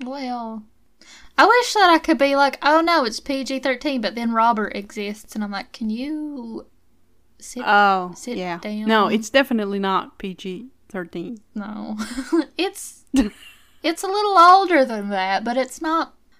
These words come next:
Speaker 1: porny.
Speaker 2: No.
Speaker 1: <laughs> There, there's no nu-, there, no naked.
Speaker 2: No, just, they take their shirts off sometimes.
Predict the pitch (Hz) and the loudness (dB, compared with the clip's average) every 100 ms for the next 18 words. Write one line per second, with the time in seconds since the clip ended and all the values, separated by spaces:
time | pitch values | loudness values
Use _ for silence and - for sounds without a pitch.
0 | _ - 277 277 262 202 190 202 - 415 | _ -8 -4 -2 -2 -4 -6 -12 -12 -4
1 | 381 330 330 349 - 269 277 339 - - | 0 2 2 -2 4 4 4 0 -4 -12
2 | - 240 262 262 285 302 285 214 214 226 | -6 0 0 0 -2 -2 -2 -2 -4 -8
3 | 214 208 208 220 240 269 254 214 240 - | -8 -8 -8 -4 -2 0 0 -2 -4 -8
4 | - - 214 - _ 208 202 202 208 214 | -12 -10 -12 -14 _ -2 0 0 0 -2
5 | 208 220 208 - _ _ - - - 269 | -4 -6 -10 -10 _ _ -20 -16 -6 -6
6 | - 311 254 214 208 - 202 185 202 - | -2 -2 0 -2 -2 -6 -4 -4 -6 -8
7 | - - 233 - - _ _ _ - 202 | -6 -6 -10 -18 -20 _ _ _ -10 -10
8 | 196 190 202 208 - | -6 -6 -6 -10 -14